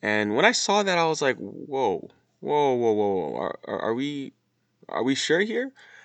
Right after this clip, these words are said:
But looking at his, his report, you know, scouting report, it's, it's pretty, I mean, it, it's pretty, um, I don't know, decorated, I should say.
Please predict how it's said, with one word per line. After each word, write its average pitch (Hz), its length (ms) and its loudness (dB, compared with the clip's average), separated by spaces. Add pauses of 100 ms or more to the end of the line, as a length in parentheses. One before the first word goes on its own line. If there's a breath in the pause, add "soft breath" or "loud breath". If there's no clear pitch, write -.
(180 loud breath)
But 143 140 8
looking 233 300 6
at 208 100 4
his, 170 460 2 (140)
his 113 580 0
report, 110 680 0 (100)
you 113 80 -8
know, 110 120 -2
scouting 139 360 0
report, 101 360 0
it's, - 160 -2
it's 101 160 -8
pretty, 160 580 -2 (920)
I 117 80 -4
mean, 113 220 2
it, 113 100 0
it's - 120 -2
pretty, 135 640 -2 (1300)
um, 98 680 -6 (640)
I 107 100 0
don't 98 160 -2
know, 92 60 -16
decorated, 143 540 2
I - 100 2
should 175 140 -4
say. 196 260 -2